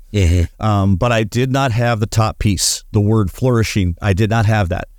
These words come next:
Speaker 2: And I had lunch with this good friend, and he used the word flourishing. And literally the rest of the lunch, I was, I, I, I, I have no clue what else we talked about
Speaker 1: <laughs>
Speaker 2: because I was so captured by that word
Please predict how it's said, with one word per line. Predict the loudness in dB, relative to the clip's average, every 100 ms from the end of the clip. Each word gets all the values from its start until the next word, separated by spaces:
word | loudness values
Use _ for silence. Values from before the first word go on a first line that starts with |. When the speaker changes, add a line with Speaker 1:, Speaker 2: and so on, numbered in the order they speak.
| -20 -20 -20 -6
Speaker 2:
And | 0
I | 2
had | 2 2
lunch | 0 0 -2 -4
with | -4
this | -2 -4
good | -2 -4
friend, | -2 -2 0 -2 -2 -4
and | -2 0 0
he | -2 -2 0
used | 0 0 0 -2
the | -2
word | 0 2 2 0 -2
flourishing. | -2 0 0 0 -4 -6 -12 -20 -20 -20 -20 -20 -8
And | -2 0 0 -2 -2
literally | -2 0 0 0
the | 0
rest | 0 -2
of | -2
the | 0
lunch, | 0 0 -2 -6 -4
I | -2
was, | 0 -2 -2 -4
I, | -4 -4
I, | -2 -4 -4
I, | -4 -4 -4
I | -2
have | -2 0
no | -2 -2
clue | -4 -2 -2
what | -2 -2
else | -2 -4
we | -6
talked | -2 -4 -4
about | -4 -4 -4
Speaker 1:
<laughs> |
Speaker 2:
because | -4 -2 -2 -2
I | -4
was | -2
so | -2 -4
captured | -2 -2 -2 -2 -4
by | -2 -2
that | 0 -2 -2
word | -2 -2 -4